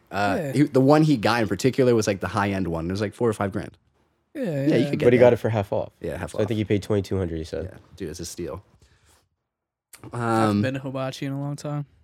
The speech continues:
Speaker 3: Oh, me either.
Speaker 1: Well, they, they only had the one in Wilmington, and it, like, got closed
Speaker 2: Oh, true, true.
Speaker 1: 'cause of something. Like, it was bad. Like, they got shut down, I thought.
Speaker 2: Uh, yeah, it was something weird.
Speaker 1: Mm-hmm.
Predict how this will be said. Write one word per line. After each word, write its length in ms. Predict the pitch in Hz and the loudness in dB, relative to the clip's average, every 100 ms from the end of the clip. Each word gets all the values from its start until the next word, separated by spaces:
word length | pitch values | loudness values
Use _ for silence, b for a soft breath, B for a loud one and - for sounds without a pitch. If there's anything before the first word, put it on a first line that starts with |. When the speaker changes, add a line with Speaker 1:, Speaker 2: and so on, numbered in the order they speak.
| 98 | -12
Speaker 3:
Oh, 180 | 98 | -10
me 260 | 85 95 107 | -6 -6 -6
either. 120 | 95 90 | -8 -2
Speaker 1:
Well, 180 | 110 117 | 2 4
they, 240 | 123 120 - | 2 0 -2
they 160 | 117 | 2
only 100 | 139 | 2
had 100 | 143 | 4
the 80 | 131 | 2
one 260 | 107 117 156 | 2 2 2
in 80 | 113 | 2
Wilmington, 500 | 139 160 127 127 139 _ _ _ _ | 4 2 0 -4 -6 _ _ _ _
and 280 | 98 104 104 | -8 -4 -4
it, 100 | 107 | -2
like, 160 | 104 | -4
got 180 | 98 95 | -4 -8
closed 460 | - 107 120 127 143 | -4 0 2 2 0
Speaker 2:
Oh, 160 | 139 | -2
true, 280 | 139 - 143 | -2 -4 -6
true. 280 | 139 143 143 | -4 -6 -6
Speaker 1:
'cause 180 | 120 101 | -4 -2
of 260 | 101 92 - | -4 -4 -12
something. 400 | - 92 120 92 | -10 -6 -4 -4
Like, 180 | 87 85 | -4 -4
it 40 | |
was 100 | 107 | -4
bad. 240 | 101 98 95 | -4 -4 -4
Like, 100 | 85 | -4
they 60 | |
got 120 | 87 90 | -6 -6
shut 160 | 85 | -6
down, 200 | 85 95 | -6 -8
I 60 | 76 | -8
thought. 280 | - 60 - _ _ _ _ _ | -10 -12 -14 _ _ _ _ _
Speaker 2:
Uh, 840 | 160 170 170 170 170 170 170 165 165 - _ - | -4 -2 0 0 0 0 0 0 -4 -8 _ -14
yeah, 340 | 175 214 214 | -4 -2 0
it 160 | 214 262 | 0 0
was 220 | 285 320 | 0 -4
something 440 | - 285 196 165 | -2 -2 0 0
weird. 420 | 151 220 196 139 107 | 2 2 2 2 2
Speaker 1:
Mm-hmm. 240 | 110 117 | 0 -2